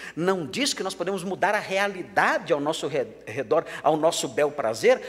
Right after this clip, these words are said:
a partir daquilo que nós pronunciamos. E este livro diz essas coisas, que se eu disser alguma coisa,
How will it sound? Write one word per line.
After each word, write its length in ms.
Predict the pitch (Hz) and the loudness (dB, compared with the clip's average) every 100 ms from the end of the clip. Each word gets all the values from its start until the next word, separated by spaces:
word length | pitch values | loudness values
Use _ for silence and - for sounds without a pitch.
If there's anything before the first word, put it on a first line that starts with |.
| - | -2
a 60 | 160 | -2
partir 400 | - 139 - 143 | 4 2 2 -4
daquilo 320 | 127 - 120 | -4 -4 -8
que 80 | 120 | -6
nós 160 | 117 | -6
pronunciamos. 840 | - 117 101 98 - 85 - - - _ - - _ _ _ - | -4 -6 -6 -6 -6 -8 -10 -18 -20 _ -20 -20 _ _ _ -10
E 60 | 151 | -4
este 180 | 147 151 | -4 -2
livro 200 | 139 147 | -6 -4
diz 140 | 139 | 2
essas 240 | 156 170 - | 2 2 -4
coisas, 500 | 160 156 - - - _ _ _ _ _ _ _ - - - | -4 -4 -6 -12 -14 _ _ _ _ _ _ _ -20 -20 -12
que 80 | - | -4
se 120 | 143 | -2
eu 60 | 156 | -2
disser 320 | 131 139 147 | -2 -2 0
alguma 320 | 135 127 127 | 0 -2 -6
coisa, 440 | - 156 202 - | -6 -4 -2 -4